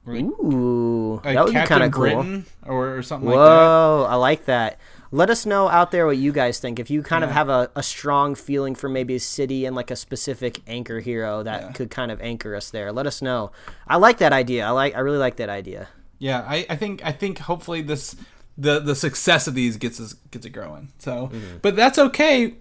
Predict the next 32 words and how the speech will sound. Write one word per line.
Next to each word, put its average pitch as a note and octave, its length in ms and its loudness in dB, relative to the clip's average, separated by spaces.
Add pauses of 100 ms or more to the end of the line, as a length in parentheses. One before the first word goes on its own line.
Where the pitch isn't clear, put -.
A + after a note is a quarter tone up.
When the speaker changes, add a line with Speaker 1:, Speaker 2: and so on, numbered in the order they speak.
(280)
Speaker 1:
You F3 160 -6
talk A3+ 280 4
about G3+ 220 2
the F#3 100 2
West F#3+ 320 -2
Coast. D#3 280 2
I - 100 -4
think F#3+ 220 -4
we F3 80 -6
got D#3+ 260 -2
something D#3 300 -2
on C#3 140 2
the C3 80 0
West B2+ 240 -2
Coast B2+ 200 -4
coming D#3 320 0
here A#2+ 240 2
with A#2+ 240 -2
New C#3 300 6
Warriors G3 720 8
being C3 240 2
announced B2 460 2
Speaker 2:
Ooh. B2 180 0
Speaker 1:
from C3+ 240 4
Freeform. C#3+ 880 4 (340)
Speaker 2:
<laughs> - 60 -2 (300)
This D#3 320 6
was F3 300 4
pretty D#3+ 500 2
big C3 380 4
news. C3 240 2
So, C3 240 2